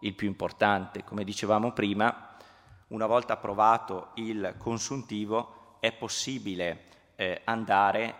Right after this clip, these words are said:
a fare la variazione di bilancio per applicare quelle risorse in conto capitale che,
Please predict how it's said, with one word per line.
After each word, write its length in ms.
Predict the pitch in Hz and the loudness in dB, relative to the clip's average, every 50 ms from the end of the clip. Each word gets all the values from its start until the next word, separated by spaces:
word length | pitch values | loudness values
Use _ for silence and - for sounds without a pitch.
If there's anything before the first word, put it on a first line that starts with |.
| - - | -8 -8
a 80 | 110 | -8
fare 400 | - - 117 110 110 110 107 101 | -2 2 4 4 4 4 2 0
la 80 | 95 92 | -2 -2
variazione 760 | 92 98 98 101 98 - - - 120 117 113 107 98 90 - - | -2 -2 -2 -2 -6 -8 -8 -4 -4 -2 -2 -4 -4 -8 -10 -10
di 140 | 95 110 101 | -10 -10 -8
bilancio 600 | - 131 123 104 95 92 92 101 - - - 117 | -6 0 2 2 2 2 -2 -4 -8 -8 -10 -8
per 200 | - - 104 104 | -6 -4 -2 -2
applicare 640 | 107 - - 98 95 - - 110 107 104 98 95 - | -2 -4 -4 -10 -12 -4 0 2 2 2 2 -2 -6
quelle 240 | - 117 113 113 110 | -6 -6 -4 -4 -4
risorse 760 | 101 98 - - - 107 110 107 104 - - - 85 73 - - | -6 -6 -8 -6 -4 -4 -4 -4 -2 -4 -4 -4 -6 -10 -12 -14
in 180 | - 104 98 | -12 -12 -12
conto 380 | - - 127 120 110 - - - | -8 -6 -6 -6 -6 -8 -12 -8
capitale 760 | - 98 - - 131 - - 95 82 80 85 92 101 104 - - | -8 -8 -8 -8 -12 -6 -2 -2 0 0 -2 -4 -6 -8 -10 -12
che, 340 | - - 107 110 113 - | -8 -4 -4 -4 -4 -8